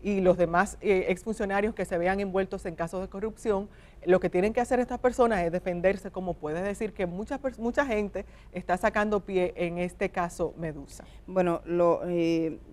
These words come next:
Speaker 2: yo, yo de verdad, esa actitud del Partido de la Liberación Dominicana, decir, "Bueno, eh, son hechos,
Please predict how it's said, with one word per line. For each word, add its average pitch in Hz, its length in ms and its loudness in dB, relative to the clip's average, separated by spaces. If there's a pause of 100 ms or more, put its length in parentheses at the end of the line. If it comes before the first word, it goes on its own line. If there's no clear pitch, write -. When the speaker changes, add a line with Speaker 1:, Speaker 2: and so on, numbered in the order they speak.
(140)
Speaker 2:
yo, 233 200 0
yo 247 380 -2
de 233 220 -4
verdad, 220 460 2
esa 196 480 0
actitud 226 400 -4
del 185 240 0
Partido 175 340 -2
de 185 60 2
la 208 100 2
Liberación 190 420 -2
Dominicana, 180 540 -8
decir, 165 320 -8
"Bueno, 165 300 -8 (460)
eh, 170 300 0
son 196 340 -4
hechos, 208 580 -4